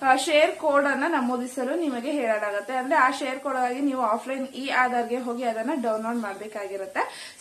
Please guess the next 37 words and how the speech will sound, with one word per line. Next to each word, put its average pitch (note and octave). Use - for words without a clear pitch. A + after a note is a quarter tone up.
So F4+
ಈ F4
ರೀತಿಯಾಗಿ F4+
ನೀವು D#4+
ಶೇರ್ C#4+
ಕೋಡ್, D4
ಎಕ್ಸ್ C4
ಎಂ C4+
ಎಲ್ C#4
ಫೈಲ್ A#3
ಎರಡನ್ನ B3
ಡೌನ್ಲೋಡ್ A3+
ಮಾಡ್ಕೊಂಡಾದ್ಮೇಲೆ A#3
ಅರ್ಜಿ C4+
ಸಲ್ಲಿಸುವಾಗ D4
ಕಂಪ್ಯೂಟರ್ C4+
ಅಥವಾ A#3+
ಮೊಬೈಲ್ A#3
ಪರದೆಯ A#3
ಮೇಲೆ A#3
ಬಂದು A3+
ಒಂದು G#3+
ಫಾರ್ಮ್ A#3
ಇರುತ್ತೆ. A#3
So F#4
ಅದ್ರಲ್ಲಿ C4
ಬಂದು B3+
ನೀವು B3
ಆ A#3+
ಬಾಕ್ಸ್ಗಳಲ್ಲಿ C#4
ನೀಡಿರುವಂತಹ B3+
ಎಲ್ಲಾ A3
ಮಾಹಿತಿಯನ್ನ B3
ಸರಿಯಾಗಿ A#3
ನಮೂದಿಸಿ A3
ಅದರೊಂದಿಗೆ A3+
ನೀವು, A3+